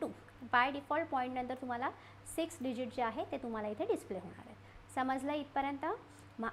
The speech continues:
आता हा जर तुम्हाला program व्यवस्थित समजला असेल तर तुम्हाला next program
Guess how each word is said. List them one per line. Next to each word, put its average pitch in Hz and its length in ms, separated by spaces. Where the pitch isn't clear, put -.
आता 269 360
हा 277 100
जर 285 160
तुम्हाला 302 240
program 285 440
व्यवस्थित 294 440
समजला 254 480
असेल 240 340
तर 262 260
तुम्हाला 254 380
next 294 440
program 247 420